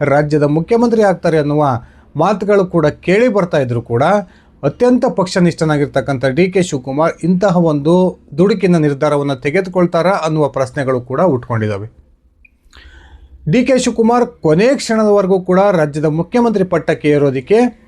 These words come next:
ತಮ್ಮ ಪ್ರಯತ್ನವನ್ನ ಮುಂದುವರಿಸ್ತಲೇ ಇರ್ತಾರೆ.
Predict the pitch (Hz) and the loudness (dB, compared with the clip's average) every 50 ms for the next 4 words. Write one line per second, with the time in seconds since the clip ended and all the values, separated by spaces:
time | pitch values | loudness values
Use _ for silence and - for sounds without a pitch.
0 | - - _ - - _ _ - 147 139 143 139 127 123 156 190 214 220 - - | -20 -20 _ -20 -20 _ _ -4 -2 0 0 0 -2 -2 -2 0 0 0 -2 -2
1 | 175 156 151 147 151 143 131 131 143 156 170 170 143 139 120 - - 127 127 165 | -2 0 0 0 0 -2 -2 -2 -2 0 2 2 2 0 -2 -4 -2 0 2 2
2 | 180 147 117 - - 110 104 107 92 _ _ | 2 2 0 -2 -6 -6 -6 -8 -12 _ _